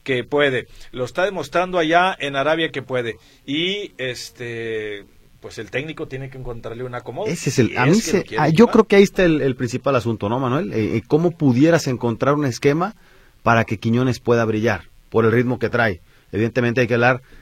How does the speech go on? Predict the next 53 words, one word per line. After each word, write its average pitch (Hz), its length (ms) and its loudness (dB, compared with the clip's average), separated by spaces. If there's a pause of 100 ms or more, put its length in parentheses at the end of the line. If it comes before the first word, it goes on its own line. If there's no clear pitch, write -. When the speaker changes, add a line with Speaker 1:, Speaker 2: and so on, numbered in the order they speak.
(160)
Speaker 2:
de 113 100 2
estos 123 180 -2
jugadores 123 520 4
que 113 180 2
van 110 160 2
a 135 80 0
tener 123 220 -4
un 120 100 -2
buen 131 140 0
semestre 120 420 -4
o - 40 -6
que 104 100 -2
lo 104 80 2
están 131 220 -4
teniendo, 131 500 0 (160)
y 117 160 0
estos 131 180 -4
son 135 120 -4
los 147 100 -4
que 127 100 -4
necesitas 117 540 -4
para 110 180 -4
que 110 100 -2
lleguen 131 220 0
embalados 135 540 -2
a 127 40 -4
la 107 120 -4
Copa 117 220 -2
del 107 100 0
Mundo. 95 320 -6 (400)
Pero 123 220 0
¿cómo 180 220 0
también 170 380 0
puede 175 220 0
tu 165 120 -2
esquema 156 300 -2
adaptarse, 139 640 0 (640)
eh, 107 260 0
en, 110 180 -2
en, 113 220 -4
en, 110 280 -4
en 117 140 -4
una 147 160 -2
situación 131 640 -2 (320)
en 113 140 -2
donde 117 200 0
Julián 127 260 -2
Quiñones, 156 480 -4
eh, 110 140 -2
su, 113 320 -6
su - 180 -10
mejor, 160 580 -2
eh, 107 180 -6